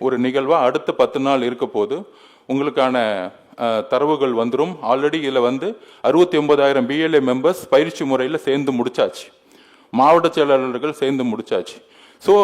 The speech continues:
அடுத்தடுத்த கட்டத்துல க-, க-, கிளை கழகத்துல இருக்கவங்க, ஒன்றிய கழகத்துல இருக்கவங்க அடுத்த பத்து நாள்ல சேர்ந்து அவங்களுக்கான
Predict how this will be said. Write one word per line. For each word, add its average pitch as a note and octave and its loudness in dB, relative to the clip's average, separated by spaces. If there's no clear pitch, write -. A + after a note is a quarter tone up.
அடுத்தடுத்த E3+ 0
கட்டத்துல D#3 0
க-, A2+ 2
க-, G#2+ 0
கிளை D3 0
கழகத்துல C#3 0
இருக்கவங்க, C3+ 0
ஒன்றிய D3+ -2
கழகத்துல B2+ -2
இருக்கவங்க B2 0
அடுத்த A#2+ -2
பத்து C3 2
நாள்ல C3+ 0
சேர்ந்து C3 -2
அவங்களுக்கான E3 2